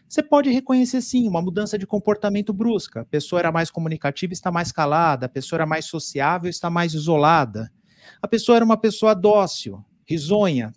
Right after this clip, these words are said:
tá uma pessoa mais hostil, agressiva, e nesses casos a maioria do pessoal se afasta. Fala, "Ah, esse aí tá azedo", e se afasta, quando na verdade, é, pode ser o momento que a pessoa mais tá precisando de ajuda. E aí você pode fazer o quê? Se aproximar, ouvir, fazer o que a gente conversou aqui, prestar aquela escuta de qualidade, dedicar um tempo a essa pessoa.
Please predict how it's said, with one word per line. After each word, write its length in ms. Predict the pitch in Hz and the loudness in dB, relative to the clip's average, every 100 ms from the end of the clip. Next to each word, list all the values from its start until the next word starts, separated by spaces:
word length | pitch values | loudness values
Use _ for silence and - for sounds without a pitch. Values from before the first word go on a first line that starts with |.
| _ | _
tá 80 | 156 | -4
uma 140 | 165 | -2
pessoa 320 | 175 160 180 | -4 -2 -2
mais 240 | 165 165 156 | 0 -2 -4
hostil, 480 | 139 - 185 185 | -6 -8 -4 0
agressiva, 640 | 147 135 139 - 185 143 170 | 0 0 -2 -4 -4 -2 -2
e 80 | 185 | -2
nesses 440 | 190 233 - 165 - | 0 0 0 -4 -2
casos 420 | 170 185 175 170 | 0 0 -2 -6
a 140 | 165 | -4
maioria 260 | 165 170 202 | -2 2 2
do 80 | 185 | 2
pessoal 280 | 170 175 | -2 0
se 120 | 156 190 | 0 -2
afasta. 600 | - 165 123 - - - | -2 -2 -2 -4 -12 -14
Fala, 140 | 104 160 | -4 -2
"Ah, 60 | |
esse 200 | 151 - | -2 -4
aí 100 | 123 | -4
tá 160 | 147 180 | -2 -2
azedo", 420 | 175 113 156 131 | -2 -2 -4 -4
e 40 | 123 | -8
se 120 | 147 | -8
afasta, 380 | 135 156 147 127 | -2 0 0 -4
quando 220 | 151 156 | -8 -8
na 100 | 156 | -4
verdade, 480 | 151 143 156 180 - | -2 0 0 -2 -8
é, 120 | 170 | -12
pode 240 | - 160 | -6 -6
ser 80 | - | -2
o 40 | 170 | -2
momento 280 | 160 165 | -2 -4
que 60 | - | -6
a 40 | |
pessoa 240 | 165 147 160 | -8 -4 -2
mais 200 | 165 180 | -2 -4
tá 100 | 185 | -6
precisando 340 | - - 175 | -6 -6 -4
de 80 | 180 | -2
ajuda. 520 | 170 143 170 113 104 - _ _ _ _ | -2 0 -2 -4 -10 -16 _ _ _ _
E 80 | 208 | 0
aí 240 | 175 180 | 2 2
você 80 | 202 | 0
pode 240 | - 202 | 2 2
fazer 220 | 190 202 208 | 2 -2 -2
o 80 | |
quê? 260 | 208 135 107 _ _ | -4 -6 -8 _ _
Se 100 | - | -12
aproximar, 640 | - 240 - 180 165 190 | -4 -2 -2 0 4 4
ouvir, 580 | 165 160 110 151 190 170 | 4 2 -2 -6 -6 -6
fazer 280 | - 151 170 | -6 -8 -6
o 20 | |
que 80 | 180 | -6
a 40 | |
gente 200 | 170 175 | -8 -6
conversou 480 | - 180 165 - 165 | -2 2 2 0 0
aqui, 240 | 143 - 160 | 0 -2 -6
prestar 320 | 147 139 160 | -6 -2 -2
aquela 320 | 151 156 143 | 0 0 0
escuta 560 | 139 - - 185 196 156 | -2 -8 -4 -4 -2 -6
de 100 | 147 | -4
qualidade, 540 | 147 135 127 143 151 | -4 -2 -2 0 0
dedicar 320 | 147 139 - | -2 -4 -4
um 140 | 170 156 | -4 -4
tempo 320 | 160 165 143 | -4 -4 -6
a 20 | |
essa 140 | - | -8
pessoa. 680 | 139 143 - - 165 180 170 | -6 -6 -6 -4 -2 -2 -4